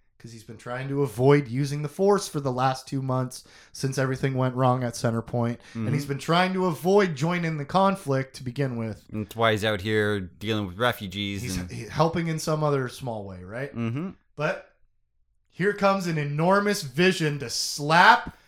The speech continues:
Speaker 1: you back on track.
Speaker 2: Yeah, it's so intense, whether it's the, the, the bond of Jaina's pain
Speaker 1: Yeah.
Speaker 2: or whether it's how intense the vision is. He ends up in a med center 'cause he's unconscious.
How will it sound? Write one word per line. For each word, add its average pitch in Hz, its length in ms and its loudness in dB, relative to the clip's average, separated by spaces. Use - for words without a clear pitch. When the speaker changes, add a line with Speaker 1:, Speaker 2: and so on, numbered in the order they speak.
Speaker 1:
you 196 640 2
back 208 260 6
on 254 240 6
track. 160 500 2
Speaker 2:
Yeah, 127 300 4
it's - 120 -12
so 170 560 4
intense, 151 720 -2
whether 127 360 0
it's 120 200 -6
the, 120 200 -4
the, 110 520 -2
the 113 140 -2
bond 131 480 0
of 107 220 -2
Jaina's 131 400 -2
pain 143 580 -4
Speaker 1:
Yeah. 117 160 -16
Speaker 2:
or 131 300 4
whether 120 480 0
it's 113 400 -4
how 123 220 2
intense 123 320 -2
the 120 80 -4
vision 131 240 -2
is. 147 120 -6
He 131 240 -4
ends 143 200 4
up 156 160 4
in 135 100 -2
a 120 80 2
med 113 400 0
center 101 340 -2
'cause 107 160 -4
he's 101 240 -8
unconscious. 120 800 -6